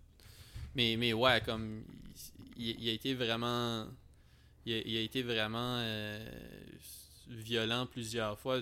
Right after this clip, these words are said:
Il, il y avait une femme qui, qui expli-, une, une des... l'autre... Une, une autre des femmes qui travaillait là, elle disait que le singe l'a mordu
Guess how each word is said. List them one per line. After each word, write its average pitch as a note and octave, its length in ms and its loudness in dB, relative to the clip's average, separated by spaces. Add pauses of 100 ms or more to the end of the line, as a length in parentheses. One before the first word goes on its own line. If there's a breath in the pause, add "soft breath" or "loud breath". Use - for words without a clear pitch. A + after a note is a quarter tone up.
Il, B2 220 -8
il A#2+ 260 -2
y A#2+ 80 2
avait B2 160 4
une B2 140 0
femme D3 360 0
qui, A#2+ 260 -6
qui - 120 -6
expli-, - 340 -6 (260)
une, B2+ 220 -4
une C3+ 160 0
des... A2+ 320 0 (340)
l'autre... C3 360 0 (200)
Une, B2 280 -4
une A#2 160 -2
autre C3+ 180 -2 (260)
des A2 140 -6
femmes B2 260 -4
qui - 60 -12
travaillait A2 680 0
là, A#2+ 280 0 (500 soft breath)
elle A2 100 0
disait B2+ 180 0
que C3 80 2
le A2+ 100 4
singe B2+ 340 2
l'a B2 120 0
mordu A2 380 -2